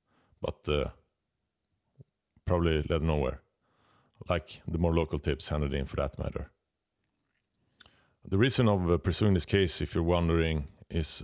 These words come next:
unclear to me as well, actually, 'cause I'm kind of an ordinary dude with basically no greater prior knowledge in true crime or in the genre with disappearances.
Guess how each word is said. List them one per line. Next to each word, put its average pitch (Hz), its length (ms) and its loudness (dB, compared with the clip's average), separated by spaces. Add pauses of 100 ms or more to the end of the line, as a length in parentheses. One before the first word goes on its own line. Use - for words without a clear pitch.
unclear 92 520 0
to - 140 -4
me 90 120 2
as 80 160 0
well, 90 260 2
actually, 80 480 -2 (720)
'cause 87 180 -2
I'm 87 220 0 (460)
kind 107 220 0
of 82 220 0
an 87 100 4
ordinary 87 380 2
dude 82 340 0
with 76 240 -8 (260)
basically 90 360 0
no 90 140 4
greater 87 320 2
prior 85 260 0
knowledge 76 400 0
in 71 60 -6
true 78 180 -6
crime 82 300 -4 (160)
or - 160 -4
in 80 80 0
the 76 100 -2
genre 80 340 0
with 71 380 -4
disappearances. - 800 -6